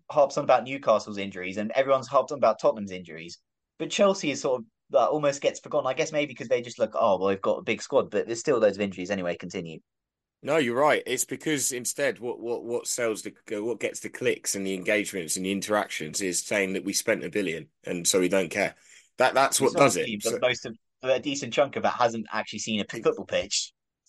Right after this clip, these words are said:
Speaker 2: Exactly. It's crazy. Like, it's had a, it's had a, a significant impact. Let, let's be real. Um, definitely.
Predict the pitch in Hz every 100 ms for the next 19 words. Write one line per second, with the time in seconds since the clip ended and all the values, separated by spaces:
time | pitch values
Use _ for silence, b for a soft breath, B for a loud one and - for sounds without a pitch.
0 | _ 156 147 156 156 - 120 92 101 127
1 | - - 156 139 104 98 127 113 b b
2 | b 151 139 151 151 147 139 - 147 156
3 | 135 - _ _ - 123 - 110 127 120
4 | 123 117 98 104 92 92 92 110 - 123
5 | - 117 101 98 90 - 104 101 98 95
6 | b b b - 127 - 104 - 202